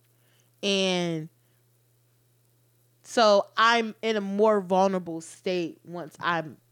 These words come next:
like, tapped in, or if my mind connects to the idea that, okay, I can trust this person. But I, I just genuinely feel like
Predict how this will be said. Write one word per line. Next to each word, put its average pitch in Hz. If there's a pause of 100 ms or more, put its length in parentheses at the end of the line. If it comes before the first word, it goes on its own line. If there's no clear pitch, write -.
(160)
like, 147 (360)
tapped 180
in, 185
or 165
if 170
my 175
mind 180
connects 170
to -
the 165
idea 160
that, 156
okay, 170
I 156
can 147
trust 160
this 147
person. 170 (800)
But 175 (1200)
I, 202 (120)
I 214
just 208
genuinely 208
feel 202
like 180